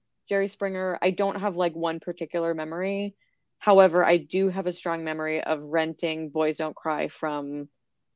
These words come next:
either Blockbuster or We Got Movies, which was, like, our local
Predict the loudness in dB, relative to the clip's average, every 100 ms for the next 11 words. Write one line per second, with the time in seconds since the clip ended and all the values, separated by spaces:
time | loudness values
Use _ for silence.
0 | _ 2 6 6 6 4 4 2 0 0
1 | -2 2 4 4 2 -4 -8 0 0 2
2 | -2 -2 -6 -6 -10 -12 -12 -12 -8 -6
3 | -6 -6 -6 -6 -8